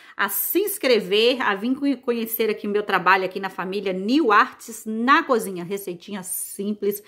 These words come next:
barata e fica, gente, delicioso. Bora lá? Anota aí os ingredientes e vamos fazer essa delícia.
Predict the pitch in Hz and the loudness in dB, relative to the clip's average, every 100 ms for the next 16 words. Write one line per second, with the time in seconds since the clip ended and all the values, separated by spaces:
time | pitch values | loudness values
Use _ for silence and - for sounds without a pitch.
0 | - - - - 160 170 220 175 196 185 | -18 -20 -18 -14 -4 6 8 8 6 4
1 | 196 - - - 180 - - 226 185 170 | 2 -6 -14 -14 -16 -16 -12 -10 -10 -10
2 | 180 180 160 160 202 214 247 226 190 214 | -12 -14 -16 2 6 8 6 4 -2 -6
3 | 226 - - 233 175 156 - _ - _ | -6 -10 -6 -2 -2 -4 -10 _ -20 _
4 | - 196 196 208 277 247 220 226 220 214 | -2 2 6 6 4 2 -2 0 -2 -2
5 | 190 185 180 196 233 240 208 208 208 214 | -4 -6 -4 -4 -4 -4 -4 -4 -4 -4
6 | 185 190 180 196 185 214 151 - - | -2 0 0 0 2 2 0 -8 -18